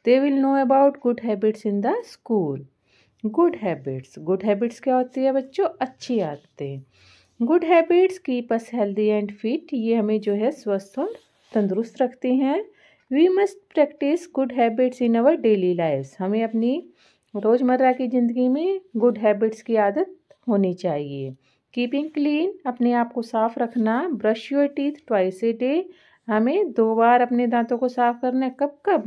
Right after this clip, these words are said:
Morning and night, सुबह और रात को। Take a bath with soap every day, हर रोज़ हमें साबुन से नहाना है।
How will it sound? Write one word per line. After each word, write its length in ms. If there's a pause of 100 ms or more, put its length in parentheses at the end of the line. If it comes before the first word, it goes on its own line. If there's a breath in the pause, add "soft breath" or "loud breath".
(140)
Morning 560
and 440
night, 420
सुबह 360
और 320
रात 380
को। 240 (600 soft breath)
Take 260
a 140
bath 300
with 180
soap 340
every 360
day, 200
हर 120
रोज़ 260
हमें 160
साबुन 400
से 180
नहाना 720
है। 260